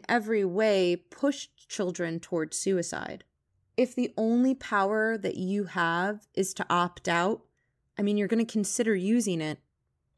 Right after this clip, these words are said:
As someone who lives with suicidality, knowing that I do have the choice to bow out whenever I'm ready is empowering for me.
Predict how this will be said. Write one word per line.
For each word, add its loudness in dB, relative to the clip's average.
As 4
someone -2
who -4
lives -2
with -2
suicidality, 0
knowing 2
that 2
I 2
do 0
have 2
the -4
choice -2
to -4
bow 2
out 2
whenever -2
I'm -2
ready 0
is -4
empowering -2
for -12
me. -14